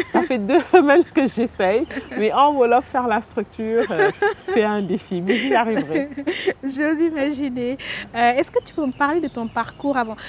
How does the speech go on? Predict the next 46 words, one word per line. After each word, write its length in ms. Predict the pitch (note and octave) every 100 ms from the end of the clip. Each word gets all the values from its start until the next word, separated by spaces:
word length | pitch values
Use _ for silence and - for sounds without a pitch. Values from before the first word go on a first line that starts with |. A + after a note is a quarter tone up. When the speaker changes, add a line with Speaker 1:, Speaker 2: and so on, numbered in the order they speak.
| -
Speaker 2:
Déjà, 360 | A3+ B3+ C4+ C#4+ - -
juste 380 | A3 D#4+ - -
une 140 | A#3+
petite 240 | A#3 D#4 F4+
remarque. 440 | D4+ C4+ C4 - -
Quand 100 | -
tu 180 | D4 -
me 120 | C#4
parles 420 | A#3 - B3+ C4+ B3 -
du 80 | G#3+
fait 160 | C4 A3
de, 300 | G#3 G#3 G3+ F#3+
de, 240 | F3 G3 G3
de, 180 | G3+ G3+ G3 G3 - -
de 120 | G#3+
créer 420 | A3 - C4 B3+ B3+
tes 140 | A#3+
vidéos 380 | G#3 G#3 A3 A3
en, 240 | A3 G3 F#3+
en 100 | F#3+
Wolof, 360 | G3 G#3 D#4+ - - F#3
Speaker 1:
Mhm. 60 |
Speaker 2:
ça 160 | G#3+ D#4
me 40 |
fait, 160 | A#3 C#4+ -
et 160 | A#3 G#3+
de, 140 | G#3
de 40 | F#3+ -
t'adresser 400 | A#3+ A#3+ A#3+ C#4+
aux 60 |
entrepreneurs 760 | A#3+ G#3+ A3 - A#3 A#3 A#3+ B3 - G3+
dans 140 | A3+
la 120 | G#3+
langue 300 | G#3 A3 G#3+
locale, 340 | G#3+ G#3 B3+ C4+
ça 120 | -
me 40 | A#3+
fait 100 | B3+
penser 580 | B3 A#3+ - D4 D4+ D4+
à 160 | A3+ G#3+
une, 640 | G#3 G#3 G#3 G3+ G3 G3
à 80 | G#3
la 140 | G#3 G3+
fondatrice 680 | - F3+ B3+ - C#4+ C4+ G3
de, 400 | G3 G3 F#3+
hum, 40 | F#3+